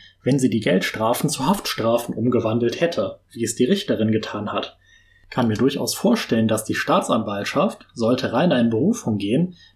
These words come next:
dies auch tun wird und er dann noch länger sitzt. Wenn es nicht Wongel wäre, ist ein Deal am wahrscheinlichsten, dass beide Seiten auf eine Berufung verzichten. Auch im Interesse des Winklerschen Geldbeutels.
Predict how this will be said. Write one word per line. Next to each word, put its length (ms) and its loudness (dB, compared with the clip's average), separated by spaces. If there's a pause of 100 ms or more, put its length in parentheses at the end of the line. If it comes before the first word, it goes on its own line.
dies 220 -6
auch 240 0
tun 320 2
wird 280 2 (220)
und 140 0
er 100 0
dann 160 4
noch 220 2
länger 320 2
sitzt. 440 -8 (480)
Wenn 140 4
es 160 2
nicht 300 -2
Wongel 320 6
wäre, 360 2
ist 200 0
ein 180 0
Deal 220 2
am 140 2
wahrscheinlichsten, 720 0
dass 200 -4
beide 300 2
Seiten 340 0
auf 300 -6
eine 200 2
Berufung 440 0
verzichten. 720 -4 (600)
Auch 220 0
im 100 0
Interesse 440 0
des 220 0
Winklerschen 560 0
Geldbeutels. 880 -2